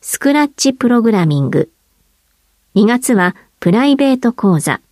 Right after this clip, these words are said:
パソコン入門などを開講します。詳しくはチラシやシルバー人材センターパソコン教室ホームページをご覧ください。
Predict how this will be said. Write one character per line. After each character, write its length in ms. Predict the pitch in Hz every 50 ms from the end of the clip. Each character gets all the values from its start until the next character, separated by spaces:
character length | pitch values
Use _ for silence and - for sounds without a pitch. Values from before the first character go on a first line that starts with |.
| _ _ _ _ _ _ _ _ -
パ 120 | 180 180
ソ 160 | - 285 277
コ 160 | 269 - 285
ン 120 | 285 254 233
入 220 | 233 247 262 262
門 260 | 254 254 254 254 247
な 140 | 240 254 240
ど 180 | 233 202 180 190
を 60 | 185
開 240 | - - 170 170 165
講 180 | - 175 160
し 160 | 165 - - 156
ま 160 | 147 156 175
す。 200 | - - - _ _ _ _ _ _ _ _ _ _ _ _ _ _ _ _ _ _ _ _ _ _ _ _ _
詳 200 | - 254 302 330
し 120 | 320 - -
く 100 | 262 247
は 200 | 240 240 240 - _ _ _ -
チ 140 | - 214
ラ 160 | 208 233 233 233
シ 180 | - - 214
や 240 | 202 208 202 - - _ _ _ _ _ _ _ _
シ 160 | - - 220 233
ル 100 | 277 262
バ 180 | 277 277 269
ー 20 | 254
人 240 | 262 262 262 254
材 220 | 254 262 254 247 247
セ 160 | - 247 247
ン 80 | 233 226
タ 240 | - 185 170 170
ー 20 | 165
パ 160 | - 180 175
ソ 160 | - 262 269
コ 180 | 269 - 277 277
ン 120 | 254 254
教 260 | - - 247 226 214
室 400 | 202 - - - - 156 131 - _ _
ホ 220 | - - 220 254
ー 20 | 277
ム 140 | 285 294 285
ペ 200 | - 294 285 277
ー 20 |
ジ 180 | 262 - 220 208
を 80 | 190
ご 140 | - 175 165
覧 180 | 165 170 165 165
く 100 | - 156
だ 120 | 165 170
さ 200 | - - 170 160
い。 120 | - -